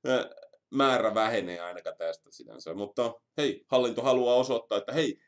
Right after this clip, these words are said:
me emme hyväksy, että joku antaa väärää tietoa. Se on meidän tehtävämme.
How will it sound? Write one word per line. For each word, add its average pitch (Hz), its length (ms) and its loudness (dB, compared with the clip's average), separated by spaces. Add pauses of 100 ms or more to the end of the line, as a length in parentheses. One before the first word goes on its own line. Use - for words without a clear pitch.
me 170 220 4
emme 139 160 4
hyväksy, 151 380 4
että 110 180 -4
joku 131 480 0
antaa 117 360 2
väärää 104 460 2
tietoa. 90 420 -6 (300)
Se 139 120 2
on 131 80 6
meidän 131 400 6
tehtävämme. 80 500 -12